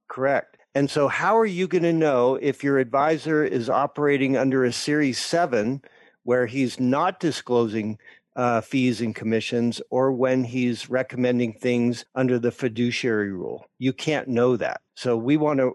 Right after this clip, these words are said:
we wanna warn you that when someone says that they have a Series seven and a Series sixty-five, once they have the seven,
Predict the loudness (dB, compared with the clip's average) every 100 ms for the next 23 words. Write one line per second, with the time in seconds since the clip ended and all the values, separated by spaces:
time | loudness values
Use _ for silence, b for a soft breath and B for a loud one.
0 | -4 -4 0 2 2 0 0 2 4 2
1 | 2 2 0 -2 -4 -2 0 2 0 0
2 | 0 0 2 0 0 0 0 0 -6 0
3 | 0 0 -2 0 -2 B B B -6 -2
4 | 0 2 2 0 0 2 2 0 0 0
5 | 0 0 -2 0 0 0 -2 -6 -8 -6
6 | 0 2 2 0 -4 _ -2 0 0 0
7 | 0 2 2 -2 -2 -4 -2 0 0 0
8 | 0 -2